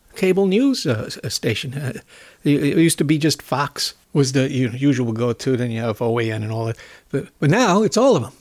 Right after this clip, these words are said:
with the exception of, and, and I say this very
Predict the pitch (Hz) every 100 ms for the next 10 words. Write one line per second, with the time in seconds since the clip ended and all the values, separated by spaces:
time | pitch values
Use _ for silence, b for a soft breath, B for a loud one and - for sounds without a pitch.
0 | _ _ - 180 - 170 160 - 135 131
1 | 131 147 156 160 165 156 151 143 - 160
2 | 131 - B B B B B - 135 131